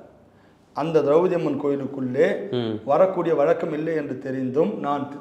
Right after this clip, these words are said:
Speaker 1: கத்திட்டே வராரு. அது, அது,
Speaker 2: சார், அது
Speaker 1: அதுக்கான ஆதாரம்
Speaker 2: தீமிதி,
Speaker 1: சொல்றேன்.
Speaker 2: தீமிதி அப்போ வராங்க சார்.
Speaker 1: சார்,
Speaker 2: மத்தபடி வந்து தனிப்பட்ட ரீதியா வரல.
Speaker 1: அது நீங்க நல்லா தெரிந்து கொள்ள வேண்டும். அந்த, அந்த தீமிதி, அந்த விழாக்கள் நடக்கக்கூடிய இந்த திரௌபதி அம்மன் கோயிலை சுத்தி கோயில் இருக்கு. மொத்தம் ஐந்து கோயில்கள் இருக்கு.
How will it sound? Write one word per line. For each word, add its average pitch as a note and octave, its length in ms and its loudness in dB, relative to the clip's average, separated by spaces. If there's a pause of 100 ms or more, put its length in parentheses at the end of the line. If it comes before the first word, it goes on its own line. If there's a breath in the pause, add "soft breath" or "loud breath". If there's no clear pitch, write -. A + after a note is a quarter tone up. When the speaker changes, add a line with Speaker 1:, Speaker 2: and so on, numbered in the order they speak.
(480)
Speaker 1:
கத்திட்டே B3+ 380 4
வராரு. G3+ 340 0 (840)
அது, D3 180 -6
அது, D#3 280 2
Speaker 2:
சார், C3 240 6
அது E3+ 180 4
Speaker 1:
அதுக்கான G3+ 140 4
ஆதாரம் A#3+ 340 10
Speaker 2:
தீமிதி, C#4+ 320 12
Speaker 1:
சொல்றேன். F#3+ 180 8
Speaker 2:
தீமிதி C4 420 10
அப்போ G3+ 320 12
வராங்க F#3 300 12
சார். C3 280 6
Speaker 1:
சார், G#3 220 2
Speaker 2:
மத்தபடி G#3 240 8
வந்து F#3+ 180 8
தனிப்பட்ட F3 380 6
ரீதியா D3+ 160 4
வரல. G2 300 0 (500)
Speaker 1:
அது D#3+ 120 0
நீங்க D3+ 220 -4
நல்லா F3+ 140 2
தெரிந்து D#3 280 -2
கொள்ள C3 180 -2
வேண்டும். A#2+ 420 -6
அந்த, C3+ 260 -6
அந்த C#3 200 -8
தீமிதி, F#3+ 800 -6
அந்த C3+ 180 -10
விழாக்கள் F3 440 2
நடக்கக்கூடிய D3 640 -4
இந்த C3+ 200 -6
திரௌபதி E3+ 240 0
அம்மன் D#3 240 -4
கோயிலை D3 200 -4
சுத்தி E3 420 -8
கோயில் D#3+ 220 -2
இருக்கு. C3+ 260 -10 (640)
மொத்தம் D#3+ 260 -4
ஐந்து F#3 320 -2
கோயில்கள் F3+ 300 4
இருக்கு. - 420 -10